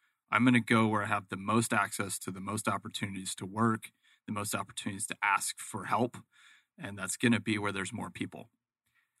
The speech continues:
Um, and that doesn't, that doesn't just happen, like, in a modern sense. Like, some of this is flowing out of a lot of study of hi-, of Roman history that I'm, I'm going through right now,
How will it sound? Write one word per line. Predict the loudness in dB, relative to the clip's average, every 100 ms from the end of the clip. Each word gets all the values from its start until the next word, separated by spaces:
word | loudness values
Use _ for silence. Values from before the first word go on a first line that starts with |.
| -2
Um, | -2
and | 4
that | 4 4
doesn't, | 2 4 0 2
that | 0 2
doesn't | 0 0 -4
just | -4 -4
happen, | -4 -6 -10
like, | -8 -12 -14 _
in | -12
a | -10
modern | -6 -4 -4 -6
sense. | -6 -6 -6 -6
Like, | -10 -14 -18 _ _ -2
some | 6 8
of |
this | 8
is | 2 -2
flowing | -4 -4
out | -2 -2
of | -6 -16 _ _ _
a | -8
lot | -8
of | -10 _
study | -8 -4 -4 -6
of | -10
hi-, | -6
of | -6 -6 0
Roman | 4 6 6
history | 6 6 6
that | 4 4
I'm, | -2 -4
I'm | -4 -2
going | -2
through | 0 0
right | 0
now, | -2 -4